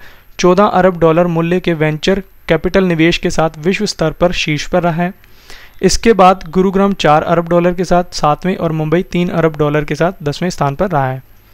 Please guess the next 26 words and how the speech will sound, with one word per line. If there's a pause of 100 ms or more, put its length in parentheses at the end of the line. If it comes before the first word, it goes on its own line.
(600)
और
इसमें
टॉप
तीन
देश
रहे
हैं, (420)
टॉप
पर
रहा
है
अमेरिका (360)
इक्यावन (260)
बिलियन
डॉलर
के
साथ,
दूसरे
स्थान
पर
भारत
बाईस
बिलियन
डॉलर
के
साथ